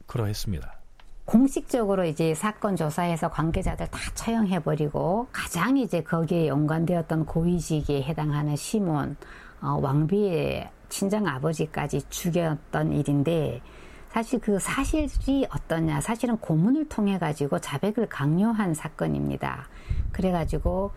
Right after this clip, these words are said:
Speaker 2: 시몬이 병권을 장악하려는 의도가 있다, 이것이 공식적으로 발표된 것입니다. 그 당시 이제 막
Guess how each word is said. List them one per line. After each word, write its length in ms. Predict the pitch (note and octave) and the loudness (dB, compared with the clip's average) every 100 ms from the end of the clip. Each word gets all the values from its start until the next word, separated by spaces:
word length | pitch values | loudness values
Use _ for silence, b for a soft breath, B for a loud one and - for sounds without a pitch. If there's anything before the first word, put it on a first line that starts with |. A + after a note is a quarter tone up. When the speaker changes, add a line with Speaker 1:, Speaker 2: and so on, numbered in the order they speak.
| B B | B B
Speaker 2:
시몬이 800 | - - A#3 A3 F#3+ F#3 F#3+ F3 D#3 | -8 0 2 2 2 2 2 0 -2
병권을 460 | - D3+ F3 B3+ A3+ | 0 2 2 2 2
장악하려는 640 | D#3 D3 D3 D3 D3+ C#3+ | 2 0 0 0 0 2
의도가 320 | C#3 D3 C#3+ | 0 0 -2
있다, 340 | C3 - - - | -4 -6 -8 -4
이것이 440 | - F#3 B3 A#3 A3 | -2 2 2 2 -2
공식적으로 800 | - F#3 A3 - C#4 - A#3 F#3+ | 0 2 2 2 -2 0 0 0
발표된 500 | D#3 C#3+ - - - | 0 -2 -2 -2 0
것입니다. 560 | C2+ - C#2 C2 - - B B B B B B | -2 -4 -4 -4 -6 -12 B B B B B B
그 80 | G3 | 0
당시 380 | G3+ G#3 G#3+ A#3+ | 2 2 2 0
이제 200 | G#3 G#3 | 0 -2
막 140 | F#3 | -2